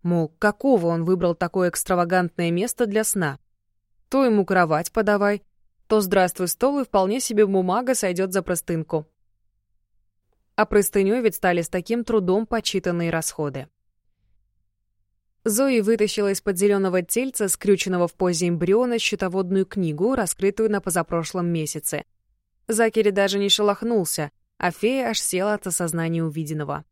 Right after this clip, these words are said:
Пролистав страницы вперед, она поняла, что доходы и расходы были расписаны в ровные столбцы.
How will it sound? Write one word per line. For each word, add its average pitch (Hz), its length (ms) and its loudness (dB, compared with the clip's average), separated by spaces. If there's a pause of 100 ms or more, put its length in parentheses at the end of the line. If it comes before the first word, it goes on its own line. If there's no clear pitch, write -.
(760)
Пролистав 208 500 0
страницы 202 500 -2
вперед, 214 440 0
она 202 200 -2
поняла, 208 560 0 (440)
что - 220 -4
доходы 185 500 2
и 165 60 2
расходы 226 460 -2
были 180 240 0
расписаны 202 680 -2
в 170 80 -6
ровные 170 380 0
столбцы. 170 640 -4